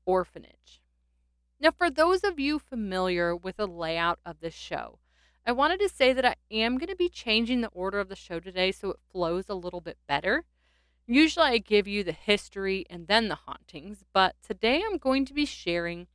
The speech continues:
the haunted tales first. So let's dive right in and get started. The story of the Gore Orphanage is a pretty heartbreaking tale.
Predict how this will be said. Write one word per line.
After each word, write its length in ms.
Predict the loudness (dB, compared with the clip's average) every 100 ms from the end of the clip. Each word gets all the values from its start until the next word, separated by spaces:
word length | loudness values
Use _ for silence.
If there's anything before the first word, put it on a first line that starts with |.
| _ _
the 60 | -4
haunted 600 | -2 2 2 2 -4 -8
tales 440 | -2 0 0 -4 _
first. 480 | -10 -10 -12 _ _ _ _ _ _ _
So 280 | 4 4 2
let's 360 | 0 0 0 _
dive 340 | 2 2 2
right 180 | -4 0
in 160 | 0 0 -4 _
and 400 | -12 -8 -8 -10
get 160 | -10 -12
started. 460 | 0 2 2 0 -10 _ _ _ _ _ _ _ _ _ _ _ _ _ 0
The 120 | 0
story 600 | 0 -6 -4 0 -2 0
of 320 | 4 6 4
the 80 | 0
Gore 400 | -6 0 0 0
Orphanage 640 | -4 -12 -12 -12 -10 -10 -14 _
is 140 | -2 0
a 100 | 0 _ _
pretty 380 | -4 2 4 4
heartbreaking 1040 | 2 -6 _ 2 2 0 -2 -2 -10 -14
tale. 480 | -16 -10 -10 -10 -18